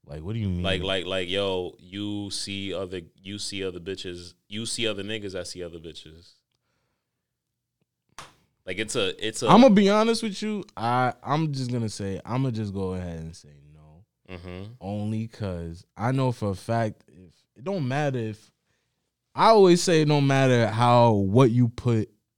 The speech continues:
Speaker 1: like, what type of terms you're trying to put, whatever. Like, if you, if you're consistently with somebody, like, you're gonna obviously grow feelings, and then at that point, it's like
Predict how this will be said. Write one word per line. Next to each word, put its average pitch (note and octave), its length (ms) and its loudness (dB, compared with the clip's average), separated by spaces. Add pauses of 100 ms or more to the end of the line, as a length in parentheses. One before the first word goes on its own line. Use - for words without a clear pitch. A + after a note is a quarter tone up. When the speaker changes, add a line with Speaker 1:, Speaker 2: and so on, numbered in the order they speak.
(100)
Speaker 1:
like, G#2+ 220 -4
what A2 160 -4
type A2+ 220 -2
of G2 120 -8
terms A2+ 480 2
you're G#2 120 -2
trying G#2+ 240 -6
to F#2+ 60 -6
put, - 300 -4
whatever. G2 480 -2 (420)
Like, G2 280 -8 (100)
if G#2+ 180 -10
you, C#3+ 180 -4 (500)
if G2+ 140 -12
you're C3 480 2 (220)
consistently A2+ 540 -4
with G#2+ 180 -6
somebody, A#2 560 -2 (560)
like, F#2 280 -12 (300)
you're F#2 180 -20
gonna G#2+ 220 -8
obviously G2 500 -6
grow F#2 260 -8
feelings, G2 680 -4
and F#2+ 140 -4
then F2+ 120 -2
at F2 200 -6
that F2+ 200 -6
point, F#2+ 360 -6
it's - 200 -10
like D#2+ 320 -12